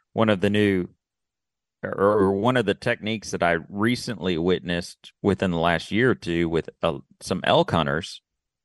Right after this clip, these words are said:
is during those heavy rutting times and when they're getting pushed around the mountain, mountains, you know, by hunting pressure or different things like that, is to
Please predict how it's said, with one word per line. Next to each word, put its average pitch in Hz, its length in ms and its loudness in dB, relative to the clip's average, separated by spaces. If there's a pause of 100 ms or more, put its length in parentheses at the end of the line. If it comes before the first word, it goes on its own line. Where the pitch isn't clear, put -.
(540)
is 87 680 2 (460)
during 104 380 2
those 85 220 2
heavy 95 300 0
rutting 98 440 2
times 101 640 -4
and 73 260 -10
when 98 200 0
they're 92 100 2
getting 92 260 2
pushed 110 360 2
around 95 300 2
the 92 80 0
mountain, 101 680 -4 (160)
mountains, 110 680 -2
you 110 160 -4
know, 104 260 2
by 85 400 0 (260)
hunting 101 260 0
pressure 104 680 2
or 80 60 0
different - 320 -4
things 101 240 -2
like 92 180 -2
that, 101 300 0 (840)
is 95 360 2
to 95 560 -2